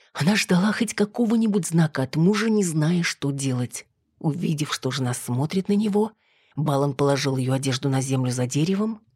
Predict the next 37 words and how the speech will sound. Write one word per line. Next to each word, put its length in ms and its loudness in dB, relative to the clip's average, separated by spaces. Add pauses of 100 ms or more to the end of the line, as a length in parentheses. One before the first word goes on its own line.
выпрямился, 920 2 (400)
указал 400 8
сначала 400 4
на 120 4
себя, 500 -2 (200)
затем 420 6
на 80 6
солдат 440 2
на 100 -2
поляне, 520 4
потом 380 4
на 60 8
нее 500 4 (260)
и, 100 6
наконец, 520 0
на 100 2
одежду. 560 -2 (640)
Мюри 380 0
не 160 0
поняла, 460 -2
что 220 -6
он 80 -6
хотел 300 -6
сказать 400 -2
этой 160 -4
пантомимой. 720 0 (280)
К 80 -8
ее 340 4
изумлению, 760 2 (220)
Балан 460 6
быстрым 420 2
шагом 480 6
вышел 320 4
из 240 2
леса 280 2
на 100 4
поляну. 600 4